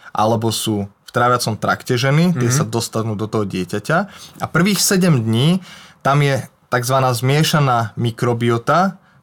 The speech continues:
Speaker 1: žijú tam baktérie, pre ktoré je kyslík potrebný a také, k-, pre ktoré, e, je kyslík nie potrebný, ale ži-, prežijú pri ňom.
Speaker 2: Mhm.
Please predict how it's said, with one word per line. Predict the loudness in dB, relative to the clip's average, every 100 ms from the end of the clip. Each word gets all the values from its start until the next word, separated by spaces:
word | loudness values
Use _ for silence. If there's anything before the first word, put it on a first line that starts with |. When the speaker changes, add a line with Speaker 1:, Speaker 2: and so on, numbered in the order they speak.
| _ -4
Speaker 1:
žijú | 0 2
tam | 0 2
baktérie, | 0 0 -2 0 0
pre | 0 -2
ktoré | -2 -2 0 0
je | -2 -6 _ _ _ _
kyslík | -4 -2 0 -2 -4
potrebný | -6 -4 0 0 2 2 2 -2 -12 _
a | -8 -2
také, | -2 -2 -6
k-, | -8 -8
pre | -6
ktoré, | -4 0 2 4 2 -4 -18 -8
e, | -2 2 2 2 0 -4 _ -10
je | -2 -2
kyslík | 0 -2 0 0 2
nie | 2 2 2
potrebný, | -2 0 2 4 4 4
ale | 4 4 4 2
ži-, | 0 0
prežijú | 0 2 2 0
pri | 0 -2
ňom. | -2 -4 -6
Speaker 2:
Mhm. | -6 -4